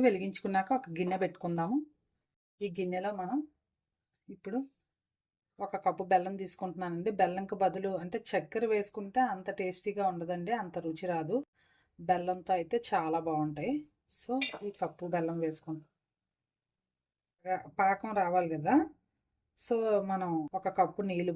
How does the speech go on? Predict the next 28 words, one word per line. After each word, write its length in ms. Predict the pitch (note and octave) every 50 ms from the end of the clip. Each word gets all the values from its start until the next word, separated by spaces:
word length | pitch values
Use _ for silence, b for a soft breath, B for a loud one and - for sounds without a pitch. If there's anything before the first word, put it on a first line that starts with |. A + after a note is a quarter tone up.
| E3+
పోసుకుందామండి. 760 | E3 D#3+ D#3+ - - D#3+ D#3 D3+ D3+ D3+ D3+ D3 C#3+ C#3+ G3+ C#4+ D#4+ - _ _ _ _ _ _ _ _ _ _ _ _ _ _ _ _ _ _ _ _ _ _ _ _ _ _ _ _ _ _ _ _ _ _ _ _ _ _ _ _ _ _ _ _ _ _ _ _ _ _ _ _ _ _ _ _ _ _ -
ఈ 20 | G3 - _
కప్పు 220 | G3+ F#3 - - G3 G3
నీళ్ళు 260 | G3 F#3+ G3 G3+ G3+ F#3
పోసుకున్నాక 560 | F#3 F#3+ F#3 - - G3 F#3+ F#3 F#3 F3+ - A#3+ A#3
మనం 220 | G#3+ F#3+ F3+ E3+ E3+ E3 D#3 C3+ D3 D#3+
బెల్లం 260 | F3+ F3 F3 F#3+ F#3+ F#3+
అంతా 180 | F#3 F3 G3 F#3 F3+
కూడా 160 | F3 E3+ G3 G3+ -
కరిగే 300 | - F3+ E3 E3+ E3+ F3 F3+ F3
వరకు 240 | F3 E3 D#3+ - E3 D#3+
కూడా 200 | D#3+ D#3+ D#3+ G3 B3+ C#4 - _ _ E3
ఉంచుకొని, 420 | D#3+ D#3 - - - E3 E3+ A#3+ B3+ - G3+
పాకం 280 | F3 F3 E3+ - F#3 F3+ F3
వచ్చే 280 | D#3+ - - - G3 F#3+ F#3+
వరకు 200 | F#3+ D#3 - F3 D#3+
కూడా, 180 | D#3 D#3+ E3+ G#3 A#3 - _ _ _ _ _ _ _ _ _ _ E3
బెల్లం 260 | F#3 F#3+ F#3+ G3+ G#3 G#3+ G#3+
అంతా 180 | G#3 - A3 G#3+ -
కరిగి, 320 | - G3 F3+ F#3+ F#3 A#3 B3+ - _ - E3+
బెల్లం 260 | F#3 F#3 F#3 F#3+ G3+ G#3
అంతా 160 | G3 G3 - G3+ G3
కూడా 160 | G3+ F#3 F#3+ G3 G3
కరిగి 280 | G3 F3 E3+ F3 G3 B3+ B3+ - -
పాకం 300 | F#3+ F3 F3+ - - G3 F#3+
వచ్చే 240 | F3 E3 - - G3 F#3 F3+
వరకు 240 | F3+ F3 F3 - E3 D#3+ E3
కూడా 200 | D#3+ D#3 F3+ A#3